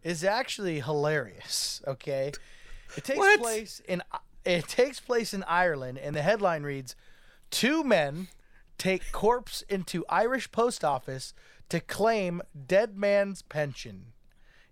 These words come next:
Speaker 1: Yes, Gardaí, I believe it's in the county of Carlow, Ireland, have launched an investigation after two men carried a dead body in an Irish post office in an apparent attempt to claim his pension.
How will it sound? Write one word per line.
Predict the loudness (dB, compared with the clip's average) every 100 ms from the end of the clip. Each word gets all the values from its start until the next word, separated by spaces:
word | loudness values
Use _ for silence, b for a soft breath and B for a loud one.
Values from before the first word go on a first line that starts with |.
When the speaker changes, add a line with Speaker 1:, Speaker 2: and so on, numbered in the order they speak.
| -6
Speaker 1:
Yes, | 2 6 6 4 -2 -4 -4 -8 B B B B -2
Gardaí, | 4 6 4 4 2 2 0 -4 -6 -12 b b _
I | 0 0
believe | 2 0 -2 -2
it's | -4 -4
in | -6 -6
the |
county | -4 0 2 2
of | -2
Carlow, | 2 2 4 4 2 2
Ireland, | 2 2 2 -4 -8 -12 -16 b b b
have | -2 2
launched | 2 2 -2
an | 0
investigation | 2 2 0 -4 -2 0 0
after | 0 -2
two | -2 0
men | 2 0
carried | 2 2 2
a | -2
dead | 0 2 4
body | 4 4 2
in |
an | 0 0
Irish | 0 -2 2
post | 4 4 2
office | 2 2 -2 -4 b b b b -4
in | -2
an | 0
apparent | -2 -2 2 2 2 -2
attempt | -4 -2 0 0 0 -8
to | -8 -4
claim | -2 0 0
his | -4 -8
pension. | 0 2 2 -4 -8